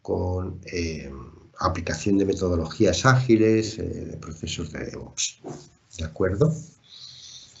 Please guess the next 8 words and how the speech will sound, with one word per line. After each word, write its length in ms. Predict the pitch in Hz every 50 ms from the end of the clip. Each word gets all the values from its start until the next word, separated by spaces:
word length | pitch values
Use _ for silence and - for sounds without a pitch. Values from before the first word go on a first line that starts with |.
| - - - - - - - _
Bueno, 320 | - 151 175 165 147 143 -
pues 200 | - 113 - -
estas 320 | 151 - - 170 160 -
son 160 | - 160 156
un 200 | 156 160 160 156
poco 360 | - 156 156 156 160 165 156
las, 560 | 151 131 131 131 135 143 143 - - - - _ _ _ _ _ _ _ _ -
eh, 580 | 127 120 113 110 110 107 104 101 98 92 92